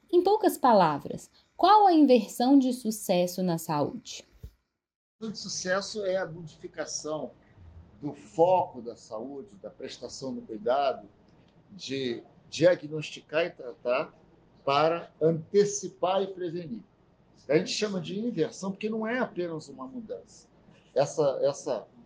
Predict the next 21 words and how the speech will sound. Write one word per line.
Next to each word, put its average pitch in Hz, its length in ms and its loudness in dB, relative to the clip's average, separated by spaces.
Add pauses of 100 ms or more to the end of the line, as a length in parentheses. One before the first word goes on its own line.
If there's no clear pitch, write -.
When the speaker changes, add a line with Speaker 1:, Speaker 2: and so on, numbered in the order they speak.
(320)
Speaker 2:
essa 131 240 -6
transformação 160 1200 -2 (140)
que 117 60 -18
a - 20 -16
gente 110 240 -20
tá 117 180 -14
falando, 117 440 -6 (280)
essa 123 340 -4
inversão, 156 1000 -2 (420)
ela 151 480 4
é 226 240 6
inversão 165 680 -6
porque 180 240 -18
ela 196 160 -4
muda 190 1000 2
a 139 60 -8
maneira 143 500 -6
pela 147 280 -14
qual 143 260 -10
a 143 60 -12
saúde 139 680 -8